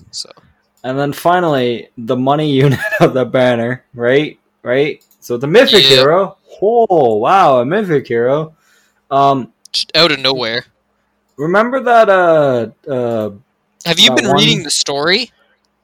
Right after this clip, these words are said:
Speaker 2: I saw her art in last book, in the last chapter.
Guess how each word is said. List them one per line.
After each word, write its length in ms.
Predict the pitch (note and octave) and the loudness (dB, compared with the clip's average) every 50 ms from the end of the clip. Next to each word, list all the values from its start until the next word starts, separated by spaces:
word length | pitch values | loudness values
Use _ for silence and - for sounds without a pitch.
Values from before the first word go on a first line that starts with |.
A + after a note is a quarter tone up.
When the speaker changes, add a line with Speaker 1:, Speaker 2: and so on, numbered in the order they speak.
| - - | -8 -6
Speaker 2:
I 60 | D#3+ | -4
saw 380 | - - - - F3+ F#3 A3+ G#3 | -4 -2 -2 -2 2 2 2 2
her 280 | E3+ G3+ A#3 A3+ A3 F#3+ | 4 4 4 4 4 4
art 420 | D3 C#3 D3+ F3 F#3+ G3 - - _ _ | 2 2 4 4 2 2 -2 -6 _ _
in 240 | D#3 C#3+ C3+ B2+ A#2 | -6 -4 -4 -4 -4
last 640 | G#2+ G#2 G2+ A2 C3+ D#3 D3+ - - - - - C#3+ - | -4 -4 -4 -2 -2 -4 -4 -6 -10 -14 -16 -20 -8 -4
book, 220 | E3+ F3+ F#3 - D3 | -2 -2 -2 -4 -6
in 100 | C#3+ B2+ | -8 -6
the 100 | A#2+ A2 | -6 -6
last 360 | G#2 G#2 G#2 A#2 C3 - - | -4 -4 -4 -4 -6 -6 -6
chapter. 520 | - D#3 D#3+ E3 D#3+ G3+ G#3 A3+ A#3 - | -4 -2 -2 -2 -2 -4 -6 -6 -6 -10